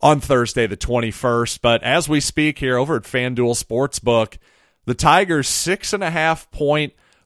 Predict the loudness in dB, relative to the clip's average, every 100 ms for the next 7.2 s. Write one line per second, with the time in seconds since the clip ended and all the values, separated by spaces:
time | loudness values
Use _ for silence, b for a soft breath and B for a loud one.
0 | -8 0 2 2 0 -4 -4 -10 -10 b
1 | b 0 4 4 4 2 2 2 0 -6
2 | -6 -4 -2 2 0 0 -2 0 0 0
3 | -2 -4 -2 -2 -2 -6 -6 -6 -4 -4
4 | -4 -2 0 0 -2 -6 -6 -2 -2 -2
5 | -4 -4 -4 -6 -4 -2 -2 -2 -6 -8
6 | -4 -2 -2 -2 -6 -8 -6 -2 -2 0
7 | -2 -4